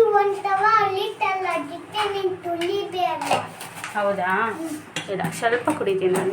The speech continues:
Speaker 2: ಇವತ್ತು ಕಾಲ ಕುಡಿಯೋದಿಲ್ಲ, ಆಯ್ತಾ?
Speaker 1: ಹ್ಮ್.
Speaker 2: ಆಮೇಲೆ ಇನ್ನೊಂದು ಏನ್ ಗೊತ್ತಾ, ನನ್ ತವ್ರ ಮನೆಯಾಗ ಕಡಿಪಟ್ಟೆ ಹಾಕಿ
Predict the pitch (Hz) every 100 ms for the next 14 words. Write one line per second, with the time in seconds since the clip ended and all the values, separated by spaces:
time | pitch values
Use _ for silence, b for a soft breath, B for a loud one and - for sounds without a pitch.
0 | - 208 - 214 208 233 254 - 190 185
1 | 196 190 160 190 285 302 - - - -
2 | 311 302 - - - 240 233 196 233 240
3 | 247 240 208 196 - - - - - B
4 | B - 240 220 226 233 240 226 220 269
5 | - B B B B - 269 - - 247
6 | 233 226